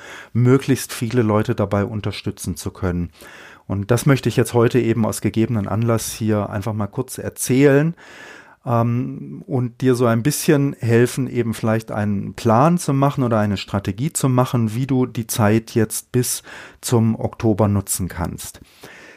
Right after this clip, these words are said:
Wenn du jetzt noch nicht zur Prüfung wolltest, ne, aber eben auch im Oktober zur Prüfung gehen wolltest, dann ist das natürlich trotzdem interessant. Also diese Gedanken, die kannst du natürlich auch in deine Lernstrategie mit einbauen.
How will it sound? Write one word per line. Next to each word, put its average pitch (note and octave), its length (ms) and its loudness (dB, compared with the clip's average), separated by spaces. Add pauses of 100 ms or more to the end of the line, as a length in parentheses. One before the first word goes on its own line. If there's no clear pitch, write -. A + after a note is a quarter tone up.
(220)
Wenn C3+ 300 2
du D#3 120 6
jetzt D#3+ 300 4
noch D#3+ 120 4
nicht F#3+ 260 2
zur F#3+ 140 4
Prüfung C#3 480 -2
wolltest, G#2 640 -2
ne, D3+ 180 0
aber A#2 280 0
eben A#2 260 -4
auch D#3 240 2
im D3 120 2
Oktober B2+ 680 2
zur B2 160 -2
Prüfung C3+ 360 -2
gehen B2+ 280 2
wolltest, A#2+ 320 2
dann A2 140 0
ist - 200 -6
das B2+ 160 -2
natürlich G#2 400 -2
trotzdem - 480 0
interessant. A2+ 720 0
Also G2+ 300 0
diese G2+ 440 -4
Gedanken, A#2 680 0 (320)
die A2+ 80 -4
kannst - 340 0
du A#2+ 40 0
natürlich A2 540 -2
auch G2+ 280 -4
in F#2+ 400 -6
deine B2+ 380 4
Lernstrategie A2 1040 0
mit A#2 300 -6
einbauen. C3+ 800 2